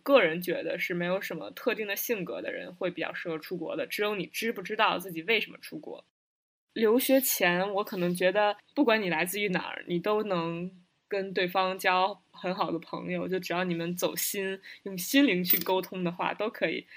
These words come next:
但其实出国以后才发现，就是文化上的差距实在是太大了，就是这个鸿沟实在是无法跨越。就算你想和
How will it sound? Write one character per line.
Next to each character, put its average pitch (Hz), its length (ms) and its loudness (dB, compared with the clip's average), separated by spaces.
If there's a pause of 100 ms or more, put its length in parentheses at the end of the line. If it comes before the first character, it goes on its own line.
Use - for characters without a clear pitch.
(280)
但 262 160 4
其 247 200 0
实 226 180 -2
出 - 160 -6
国 226 140 2
以 180 60 0
后 196 180 4
才 190 180 -2
发 190 180 4
现， 180 380 0 (420)
就 190 120 -2
是 190 360 2
文 180 240 2
化 226 200 6
上 220 160 -2
的 180 200 0
差 214 300 2
距 208 180 -4
实 180 140 -2
在 196 100 6
是 202 100 -6
太 190 300 4
大 185 260 6
了， - 120 -8
就 - 100 -10
是 202 60 -12
这 240 80 0
个 214 80 0
鸿 185 260 -6
沟 208 220 0
实 - 140 -6
在 214 100 6
是 202 100 -4
无 180 140 -2
法 180 200 0
跨 185 260 2
越。 175 240 -4 (360)
就 330 160 8
算 311 300 6
你 226 60 0
想 180 240 4
和 180 340 0